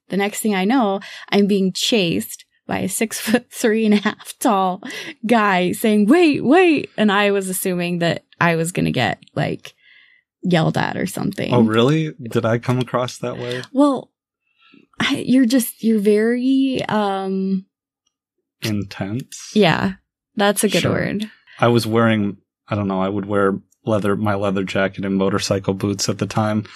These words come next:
Speaker 2: Sometimes I even had, like, a bullet belt with M sixteen, you know, five five six rounds on it, and that was probably intimidating for people in this
Speaker 1: But it
Speaker 2: liberal
Speaker 1: just,
Speaker 2: arts college.
Speaker 1: it just, you know,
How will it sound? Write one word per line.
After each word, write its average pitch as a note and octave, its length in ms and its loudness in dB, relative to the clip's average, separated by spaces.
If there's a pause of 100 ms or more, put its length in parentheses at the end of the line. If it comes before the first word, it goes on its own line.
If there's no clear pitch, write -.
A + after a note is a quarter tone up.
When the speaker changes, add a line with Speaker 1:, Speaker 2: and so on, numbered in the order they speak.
(260)
Speaker 2:
Sometimes D#3 440 4
I B2+ 100 6
even B2+ 180 4
had, A#2+ 300 4
like, G#2 200 4
a A2+ 40 4
bullet G#2+ 380 2
belt A#2 260 4
with G#2 300 -4 (420)
M A2 160 2
sixteen, G#2+ 880 -2 (300)
you G#2 80 0
know, G2+ 60 0
five G2+ 280 0
five G2 260 0
six - 340 -4
rounds F#2+ 400 -2
on F#2 200 -2
it, F#2 160 -4 (160)
and F#2 360 -2 (300)
that G2+ 100 0
was F#2+ 120 0
probably G2+ 320 0
intimidating G2 640 0
for G2+ 140 -6
people G2 420 -2
in G2 140 -2
this F#2+ 120 0
Speaker 1:
But D#3+ 320 0
it - 60 -20 (140)
Speaker 2:
liberal G2+ 300 2
Speaker 1:
just, G2+ 140 4
Speaker 2:
arts F#2+ 180 -2
college. G2 720 -2
Speaker 1:
it F#3+ 140 -2
just, - 380 -4 (180)
you G3 140 0
know, F3+ 300 -2